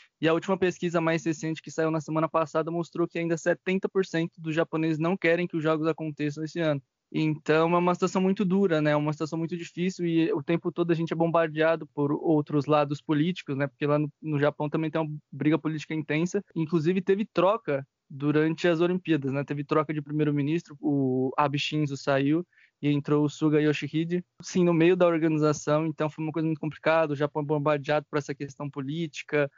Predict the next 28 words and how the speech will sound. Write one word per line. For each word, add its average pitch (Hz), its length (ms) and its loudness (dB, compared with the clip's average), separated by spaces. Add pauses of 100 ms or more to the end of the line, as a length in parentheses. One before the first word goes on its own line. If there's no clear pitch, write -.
(360)
é, 139 260 4
movimentada 147 600 -2
essa 143 140 -4
crise 147 240 0
sanitária. 151 640 0
Então, 156 200 -4
é 160 40 -4
uma 165 120 -2
coisa 156 180 -2
muito 160 140 -6
complicada. 180 520 -4 (440)
Só 214 380 0 (100)
que, 202 340 2 (140)
falando 165 600 0
a 147 100 2
verdade, 143 460 0
sendo 156 140 -4
bem 156 180 0
sincero, 147 440 -2
bem 147 160 -2
honesto, 156 380 0 (420)
acho 185 200 -2
muito 185 280 2
difícil 147 440 -8
de 143 80 -12
cancelar 143 320 0
a 135 40 2
Olimpíada 143 480 -2